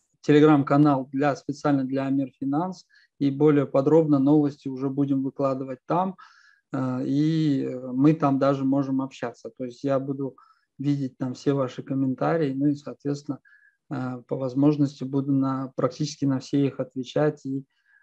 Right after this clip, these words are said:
максимально доносить вам информацию. То есть,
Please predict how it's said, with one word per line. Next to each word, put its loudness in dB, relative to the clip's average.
максимально 2
доносить -4
вам -2
информацию. -4
То -6
есть, -10